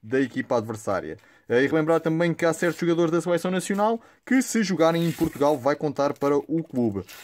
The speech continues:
Vamos lá então começar. Começamos então aqui com o Iuic Belenenses a marcar para o Belenenses em casa do Tondela, um zero. Temos aqui o Raspa e Ganha, portanto eu bem disse que ainda são saquetas com raspadinha. Falcão Desportivo das Aves a marcar em casa do Moreirense.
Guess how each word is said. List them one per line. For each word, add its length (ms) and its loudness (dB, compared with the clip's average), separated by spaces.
Vamos 200 2
lá 120 2
então 140 0
começar. 500 0
Começamos 460 2
então 220 4
aqui 200 0
com 320 0
o 60 -2
Iuic 500 0
Belenenses 800 0
a 60 2
marcar 420 0
para 220 2
o 40 2
Belenenses 500 -2
em 80 -4
casa 280 0
do 120 0
Tondela, 580 0
um 160 0
zero. 380 2
Temos 240 -6
aqui 120 -10
o 60 -2
Raspa 300 -4
e 20 -2
Ganha, 380 0
portanto 340 -16
eu 80 -18
bem 140 -10
disse 240 0
que 80 -10
ainda 120 -6
são 200 -10
saquetas 420 -10
com 140 -6
raspadinha. 560 -4
Falcão 720 0
Desportivo 720 -4
das 180 0
Aves 340 0
a 60 -2
marcar 340 -2
em 60 -6
casa 260 -2
do 120 -6
Moreirense. 720 0